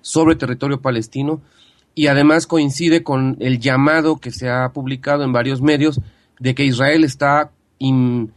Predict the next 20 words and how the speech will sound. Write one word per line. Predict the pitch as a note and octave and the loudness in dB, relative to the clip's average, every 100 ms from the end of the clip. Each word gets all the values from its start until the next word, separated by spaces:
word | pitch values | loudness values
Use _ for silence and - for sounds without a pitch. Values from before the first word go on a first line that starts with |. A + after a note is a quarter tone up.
| _ _ _ _ - | _ _ _ _ -10
eh, | A2 A2 A2 A2 G#2+ G#2 - | -2 2 4 4 2 2 -2
pidiendo | - C#3+ D#3+ E3+ | 0 4 4 4
a | D3+ | 2
la | C3 | 0
población | C3+ C3+ B2+ D#3 | -2 -4 -2 -2
palestina | D#3+ C3+ B2+ - D#3+ D#3+ | 0 -2 -4 -4 -2 -2
que | C3 | -6
desaloje, | A#2 A2+ B2 D3+ D#3+ C3+ A#2 _ _ | -8 -4 0 0 0 -6 -10 _ _
que | - | -12
se | B2 B2 | -10 -4
vaya, | C#3 D3 C3 G#2+ | -2 -2 -4 -10
que | - | -14
se, | A2 A#2+ A2+ G#2+ _ _ _ _ _ _ _ _ C3 | -14 -10 -8 -8 _ _ _ _ _ _ _ _ -6
eh, | A#2 A2+ G#2 G#2 _ _ _ _ _ _ - C#3+ | -4 -2 -4 -6 _ _ _ _ _ _ -20 -6
vayan | C3+ D#3 D#3 C#3+ | 0 2 4 2
de | C3 | 0
los | A#2 - - | -2 -6 -6
lugares | B2 C3+ C#3+ C3 | -2 -2 -2 -4
donde | A2+ A#2 | -4 -2
habitan, | A#2 D#3 E3+ F3 | -2 -2 0 -2